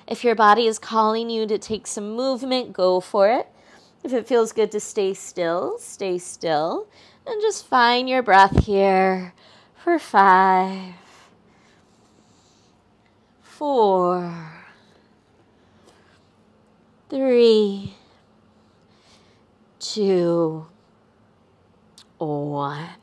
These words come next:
Gently release the arms. Heavy head and shoulders, soft knees to roll yourself all the way up to stand. Once you arrive, take a couple shoulder rolls back.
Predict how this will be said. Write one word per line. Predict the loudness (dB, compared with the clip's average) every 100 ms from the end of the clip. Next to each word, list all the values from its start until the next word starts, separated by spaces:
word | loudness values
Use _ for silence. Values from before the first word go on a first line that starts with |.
| -20 -8
Gently | 0 0 4
release | 4 4 2 0 -2
the | 4 6
arms. | 6 2 -4 -18 _ -20 -20 -20 -18
Heavy | 0 4 6
head | 8 6
and | 4
shoulders, | 4 6 6
soft | 6 8 8 4
knees | -8 -8 -10
to | -4 2
roll | 4 6 6 6 6
yourself | 4 2 0 2 2 2 -4 -10
all | -8 -6 -4 -2 0 0
the | 2
way | 2 2 2 -2 -6 -16 -20 -20 -20 -8 2
up | 2 2 -10
to | -10
stand. | -10 -10 -12 -16 -20 -20 _ _ -20 -20 -20 _ _ _ _ _ _ _ _ -20 _ _ _ _
Once | -18 -16 -12
you | -10
arrive, | -6 -6 -4 -6 -8 -10
take | -14 -12
a | -12
couple | -14 -14
shoulder | -14 -8 -6 -4 -4
rolls | -4 -6 -8 -8
back. | -8 -8 _ -20